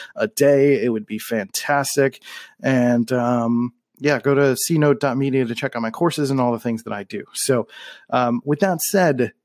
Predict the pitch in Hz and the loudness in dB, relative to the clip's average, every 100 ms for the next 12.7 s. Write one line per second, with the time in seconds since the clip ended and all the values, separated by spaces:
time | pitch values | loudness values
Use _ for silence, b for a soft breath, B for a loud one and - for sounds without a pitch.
0 | - 143 139 135 131 - 165 165 147 139 | -4 0 2 2 -2 -2 -4 0 2 2
1 | 135 135 143 139 139 127 131 123 120 113 | 2 2 2 2 0 0 0 0 0 -2
2 | - 123 156 175 156 156 B B B - | -4 0 2 2 2 -2 B B B -2
3 | 151 139 131 - - 143 143 135 135 135 | 0 2 0 -2 -6 -6 -2 2 4 4
4 | 123 135 120 120 135 - - 175 175 135 | 2 -2 -4 -2 -4 -4 -6 -2 0 0
5 | - 139 120 127 117 127 117 123 117 110 | -2 -4 -2 -4 -2 -4 -4 -4 -2 -2
6 | - 117 113 147 147 - B B B _ | -6 -8 0 0 0 -6 B B B _
7 | 127 117 117 117 117 113 113 113 _ - | -4 -2 0 0 0 0 0 -2 _ -6
8 | 120 110 117 - 143 170 160 156 156 151 | -4 -4 -4 -4 0 0 0 -2 -6 -2
9 | 143 135 135 139 - 143 165 127 113 - | -2 0 0 -2 -6 -6 -4 -4 -8 -12
10 | - - - 123 120 B B B - 127 | -18 -8 0 0 0 B B B -2 0
11 | 120 120 131 - 147 147 127 120 156 160 | 2 0 -2 0 0 2 0 0 0 0
12 | 175 - 147 147 147 - | -2 -2 -2 0 -2 -4